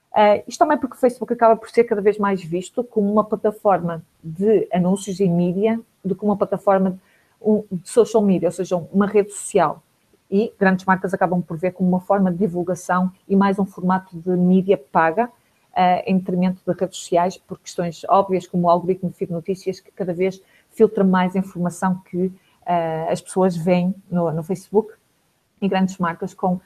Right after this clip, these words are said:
dois, três milhões de seguidores conseguem ter menos de um por cento dos seus seguidores a ver as suas publicações. Então, e quando nós estamos aqui a falar em vídeos, o que é que nós devemos medir?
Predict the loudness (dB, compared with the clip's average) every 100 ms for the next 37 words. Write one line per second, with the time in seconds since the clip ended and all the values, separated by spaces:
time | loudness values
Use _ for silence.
0 | _ -2 0 0 -4 -10 -8 -6 -6 -6
1 | -8 -12 -18 -14 -6 -4 -4 -6 -6 -6
2 | -6 -4 -4 -4 -6 -6 -2 -2 -2 -6
3 | -10 -2 -2 -2 -6 -10 _ -14 -10 -10
4 | -10 -6 -2 0 0 -2 -18 _ -6 -2
5 | 0 0 -2 -10 -6 -4 -4 -8 -6 -6
6 | -8 -10 -12 -12 -20 _ _ _ _ _
7 | _ _ _ _ _ 2 4 6 4 2
8 | 0 0 -2 2 2 4 4 4 4 2
9 | 2 2 -2 -4 -2 0 2 2 2 2
10 | 2 2 2 0 0 0 -4